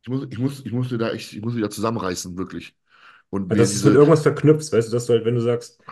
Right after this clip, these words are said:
Speaker 2: "Immer wenn ich, oder ich darf erst einen Kaffee trinken, wenn ich Vakuum gemacht hab." Oder
Speaker 1: Genau, irgendwie sowas, ja.
Speaker 2: ich, wenn ich Zähne putze, mach ich Vakuum.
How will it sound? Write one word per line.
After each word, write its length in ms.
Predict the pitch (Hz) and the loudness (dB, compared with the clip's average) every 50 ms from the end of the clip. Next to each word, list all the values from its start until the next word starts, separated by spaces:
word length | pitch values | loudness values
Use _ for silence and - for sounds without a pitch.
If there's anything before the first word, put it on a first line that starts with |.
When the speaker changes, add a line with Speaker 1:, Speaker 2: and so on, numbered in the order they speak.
| - - - _ _ _ _ - | -18 -18 -20 _ _ _ _ 2
Speaker 2:
"Immer 380 | 151 156 170 170 170 160 131 | 4 4 6 4 4 2 2
wenn 160 | 135 139 143 | 2 2 2
ich, 180 | 147 143 - 139 | 0 0 -2 0
oder 120 | 127 123 117 | 0 2 2
ich 80 | 110 | 2
darf 220 | - 139 135 - - - | 0 -2 -4 -6 -8 -6
erst 260 | 143 151 151 151 - | -4 -4 -4 -2 -2
einen 80 | 156 | -4
Kaffee 260 | - - 139 139 147 143 | -2 -2 -4 -4 -6 -4
trinken, 220 | - 147 131 123 | -2 -2 -2 -2
wenn 80 | 120 120 | -2 -4
ich 100 | 110 107 | -4 -2
Vakuum 320 | 117 120 117 127 127 113 | -2 -2 -2 -2 -4 -4
gemacht 280 | 101 98 95 92 - - | -4 -4 -6 -8 -10 -10
hab." 120 | 95 90 | -10 -6
Oder 300 | - 120 123 135 143 131 | -4 0 4 4 4 4
Speaker 1:
Genau, 200 | 135 135 139 131 | 4 4 4 4
irgendwie 180 | - 139 139 131 | 2 2 2 2
sowas, 360 | 117 135 143 123 98 - - | 2 2 2 2 0 0 -2
ja. 260 | 110 110 110 107 - - | -2 -2 -2 -4 -4 -4
Speaker 2:
ich, 340 | 151 135 - - - - - | -4 -4 -4 -6 -12 -8 -4
wenn 160 | 131 143 156 | -2 0 0
ich 120 | 156 151 - | 0 0 2
Zähne 220 | - 151 165 160 | 2 2 2 2
putze, 260 | 151 156 156 151 160 147 | 2 0 0 0 0 -2
mach 160 | 139 131 131 | -2 -4 -6
ich 120 | 123 123 | -6 -4
Vakuum. 520 | 123 123 120 120 - 104 92 87 87 87 | -4 -2 -2 -2 -4 -6 -6 -6 -8 -14